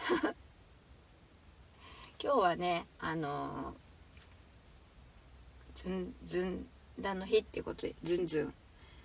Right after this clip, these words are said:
<laughs> 企画、えっと、参加。まあ、で、でも午後から、私午後からになっちゃうかな。なんですけど、もう、あの、フォローしていただいてる方とか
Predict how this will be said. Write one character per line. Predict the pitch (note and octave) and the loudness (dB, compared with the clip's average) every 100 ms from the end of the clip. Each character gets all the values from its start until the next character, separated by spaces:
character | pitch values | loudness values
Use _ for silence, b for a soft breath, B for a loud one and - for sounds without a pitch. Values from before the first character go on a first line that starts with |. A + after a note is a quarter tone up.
| B B B - | B B B 8
<laughs> | - A#3 - - - - - | 10 10 6 2 -12 -12 -4
企 | - A#3 A#3 - F#3 | 4 6 8 6 2
画、 | - B3 B B B B B B - - | 0 -10 B B B B B B -8 -2
え | D#3 | 0
っ | D#3 | 0
と、 | E3 | 0
参 | E3 E3 D#3+ | 0 -2 -2
加。 | - E3 - - - B B B | 0 0 0 -6 -20 B B B
ま | - | -4
あ、 | G3 | -2
で、 | - - - - - - - - - | 0 -2 -2 -6 -20 -20 -20 -20 -12
で | - | -8
も | F#3 E3+ | -4 -4
午 | E3+ E3 | -2 0
後 | F3 | -2
か | E3+ F#3+ | -2 -2
ら、 | G#3 - | -2 -2
私 | F#3+ - - A#3 | -6 -2 -2 0
午 | F3+ | 0
後 | F3+ | 0
か | F#3 - | -4 -4
ら | - | -4
に | A3 | -4
な | A3 | -8
っ | |
ち | - G3+ | -8 -8
ゃ | |
う | |
か | - | -6
な。 | F3+ F3 F3 F3 F#3 - - - - - - - - | -6 -4 -4 -6 -10 -20 -20 -20 -20 -20 -20 -20 -14
な | G3+ | -8
ん | F#3 | -4
で | F3+ | -2
す | - | -2
け | F3+ | -4
ど、 | - F3+ F3 D#3 - - | -2 0 0 -2 -8 -14
も | - A3 F#3+ | -4 0 0
う、 | E3+ | 2
あ | E3+ | 0
の、 | E3 D#3+ D#3 D#3+ | -2 -2 -4 -4
フ | F3 | -4
ォ | E3+ | -2
ロ | E3+ | -2
ー | E3+ | -2
し | - | -2
て | F3 | -4
い | D#3+ | -4
た | E3 | -4
だ | E3 | -2
い | E3 | -4
て | E3 | -4
る | E3 E3 - - - | -4 -4 -8 -20 -14
方 | - - - | -12 -8 -8
と | - | -8
か | - - - | -10 -8 -8